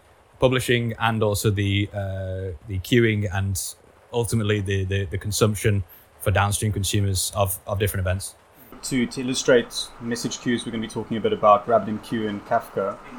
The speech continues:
Speaker 2: And I know that they handle this very differently, the way that downstreams consume messages and whether or not, um, they get replayed back or not. So would you be able to,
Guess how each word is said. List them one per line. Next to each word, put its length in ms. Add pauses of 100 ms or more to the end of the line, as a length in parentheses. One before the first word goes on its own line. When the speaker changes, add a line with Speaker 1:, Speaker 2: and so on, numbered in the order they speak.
(300)
Speaker 2:
And 360
I 80
know 100
that 180
they 220
handle 540 (320)
this 260
very 200
differently, 500
the 140
way 160
that 180 (320)
downstreams 500
consume 480
messages 480
and 140 (480)
whether 240
or 80
not, 480
um, 440
they 80
get 140
replayed 380
back 240
or 60
not. 240
So 180
would 60
you 80
be 60
able 160
to, 120